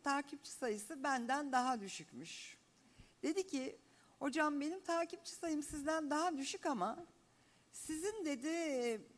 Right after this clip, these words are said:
"bir şeyiniz yok. Ben," dedi, "baktım," dedi, "sizin verilerinize," dedi. "Sizin," dedi, "bir, e, homojen dağılımınız yok," dedi. "Bakın benim sayım daha düşük ama," dedi, "bana," dedi, "inanılmaz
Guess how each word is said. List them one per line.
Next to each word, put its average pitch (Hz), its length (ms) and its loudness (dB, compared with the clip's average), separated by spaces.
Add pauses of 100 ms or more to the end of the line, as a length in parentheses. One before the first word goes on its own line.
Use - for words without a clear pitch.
(140)
"bir 294 440 0
şeyiniz 294 580 2
yok. 175 180 0 (100)
Ben," 294 220 2
dedi, 262 220 -2
"baktım," 330 500 -2
dedi, 190 220 -2
"sizin 185 380 -8
verilerinize," 190 720 -2
dedi. 208 360 -4 (560)
"Sizin," 330 360 -2
dedi, 247 260 -2
"bir, 262 300 -4
e, 175 320 2 (760)
homojen 302 840 4
dağılımınız 262 760 6
yok," 165 280 -4
dedi. 139 300 -6 (440)
"Bakın 320 280 -2
benim 320 220 0
sayım 339 340 -2
daha 320 280 0
düşük 330 260 -10
ama," 370 240 -2
dedi, 214 240 -4
"bana," 302 280 0
dedi, 277 160 -4
"inanılmaz 294 680 2